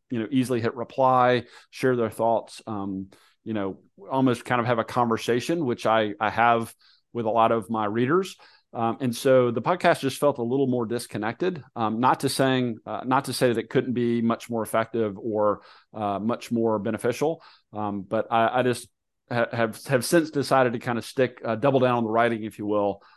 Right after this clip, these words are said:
um, and let the podcast, uh, it's still out there. Obviously, I'm not producing new episodes, but I've got,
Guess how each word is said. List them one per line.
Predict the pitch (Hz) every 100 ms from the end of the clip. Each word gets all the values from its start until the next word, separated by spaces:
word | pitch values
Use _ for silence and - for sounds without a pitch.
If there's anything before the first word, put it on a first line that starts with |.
| _
um, | 107 107 101 -
and | 110
let | 110 -
the | 98
podcast, | 110 113 110 101 101 -
uh, | 113 131
it's | 135
still | - 147
out | 120 127 123
there. | 120 117
Obviously, | 113 110 110 110
I'm | 107
not | 107 -
producing | 110 110 - 104
new | 110 107
episodes, | 107 110 - 101 98 95
but | 104
I've | 107
got, | 117